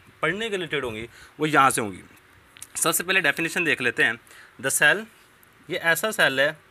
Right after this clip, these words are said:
the cell in which spontaneous redox reaction, in which, जिसमें, in which spontaneous, spontaneous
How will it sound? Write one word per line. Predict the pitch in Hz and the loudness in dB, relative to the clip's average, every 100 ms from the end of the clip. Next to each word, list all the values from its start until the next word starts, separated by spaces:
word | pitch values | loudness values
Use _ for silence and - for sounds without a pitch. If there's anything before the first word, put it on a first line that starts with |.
| _ _ _ _ _ _ _ _ _ _ _ - | _ _ _ _ _ _ _ _ _ _ _ -6
the | 110 131 202 - _ _ _ _ _ - | 0 0 0 -10 _ _ _ _ _ -10
cell | - 160 135 95 _ _ | -2 2 2 0 _ _
in | 170 208 | -6 -2
which | 226 | -2
spontaneous | - - 175 175 180 185 214 214 | -2 -4 -4 -2 -4 -2 -4 -4
redox | 160 147 147 139 | -2 -2 -2 -4
reaction, | 139 127 135 139 175 _ _ _ 120 | -6 -4 -6 -6 -8 _ _ _ -12
in | 131 151 | -8 -4
which, | 131 160 - 107 | -4 -6 -14 -10
जिसमें, | 123 180 160 120 110 143 _ _ _ _ _ _ _ _ _ _ _ _ _ _ 117 | -6 -6 -6 -6 -8 -12 _ _ _ _ _ _ _ _ _ _ _ _ _ _ -8
in | 135 | -6
which | 123 151 - - _ _ _ _ _ _ _ _ _ _ _ _ _ _ _ _ - | -4 -4 -8 -20 _ _ _ _ _ _ _ _ _ _ _ _ _ _ _ _ -10
spontaneous, | - - 165 180 180 185 190 180 107 - - _ _ _ _ _ _ _ _ _ _ _ _ _ _ _ _ _ - | -10 -4 -4 -4 -2 -4 -2 -6 -8 -8 -12 _ _ _ _ _ _ _ _ _ _ _ _ _ _ _ _ _ -14
spontaneous | - 135 139 139 135 131 147 170 | -10 -4 -4 -2 -4 -2 -2 -2